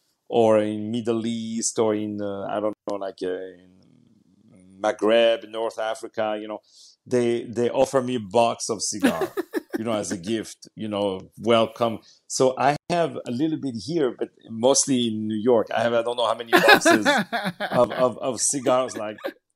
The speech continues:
Speaker 1: I have cigar, like, for a whole New York, maybe I can open a store.
Speaker 2: <laughs>
Speaker 1: And cognac for so many, but, uh, but yeah, I was in Armenia. They offered me cigars. They offered me, uh, uh, they have their own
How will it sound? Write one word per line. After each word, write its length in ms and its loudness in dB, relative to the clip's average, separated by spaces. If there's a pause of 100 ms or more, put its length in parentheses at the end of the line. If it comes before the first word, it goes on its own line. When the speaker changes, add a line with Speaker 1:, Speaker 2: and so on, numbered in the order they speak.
Speaker 1:
I 540 -8 (340)
have 320 -4
cigar, 420 -4 (240)
like, 200 -6 (440)
for 240 4
a 20 6
whole 220 6
New 180 -2 (160)
York, 280 4
maybe 220 -8
I 40 -6
can 180 -10
open 220 -10
a 40 -14 (140)
store. 300 2
Speaker 2:
<laughs> 60 -4 (320)
Speaker 1:
And 300 -2
cognac 640 2
for 320 -2
so 300 0
many, 500 -8 (640)
but, 300 0
uh, 340 2 (100)
but 160 -6
yeah, 160 -4
I 60 0
was 220 0
in 100 -8
Armenia. 480 -4
They 80 -4
offered 380 -2
me 80 -10
cigars. 720 0
They 80 0
offered 360 -2
me, 300 -8 (480)
uh, 40 -4
uh, 800 2
they 160 -4
have 200 -2
their 120 -4
own 280 -10